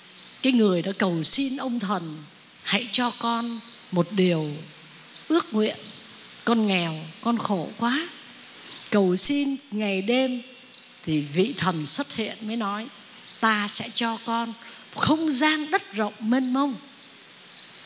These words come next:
"Bao nhiêu, bao nhiêu mẫu thưa Ngài?" "Con cứ việc đi từ đây cho đến khi hoàng hôn. Vó ngựa của con dẫm đến đâu,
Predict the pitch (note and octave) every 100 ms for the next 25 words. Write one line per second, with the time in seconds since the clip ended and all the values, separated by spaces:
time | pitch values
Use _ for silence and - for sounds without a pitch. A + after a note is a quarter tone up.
0 | - - C4 C#4 E4 D#4+ E4+ D4+ D#4+ D#4+
1 | D#4 A#3+ C4 D4 D#4+ C#4 A3+ A3+ - -
2 | - - - - - - - - - -
3 | - - - - - - - A#3 A#3+ A3
4 | - D#4 C4 F#3+ - C4+ C#4+ D4 - -
5 | - - - G3+ E3+ G3+ B3+ C#4 C#4+ B3+
6 | C#4 D4 C4+ A#3 F#3+ E3+ C3+ - A3+ A#3
7 | A#3 - - - - - - - - F3
8 | A3 B3+ G4 C#4+ B3 A#3 A#3+ E4 E4 A#3+
9 | B3+ D4+ D#4 D#4+ D#4 D#4 D#4+